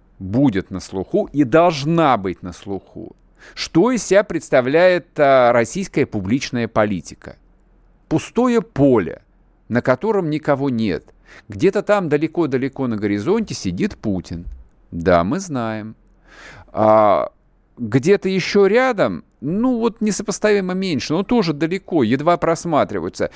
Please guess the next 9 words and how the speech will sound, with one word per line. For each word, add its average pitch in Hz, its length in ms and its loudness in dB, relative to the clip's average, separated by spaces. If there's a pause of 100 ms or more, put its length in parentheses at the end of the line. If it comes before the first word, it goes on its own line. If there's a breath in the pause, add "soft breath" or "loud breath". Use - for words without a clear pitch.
(200 loud breath)
сидят 175 460 -4
несколько 180 480 -6
высших 180 380 -4
сановников, 139 760 -2
которые 135 380 0
время 143 360 0
от 131 120 -6
времени 180 400 -2
дают, 110 460 -2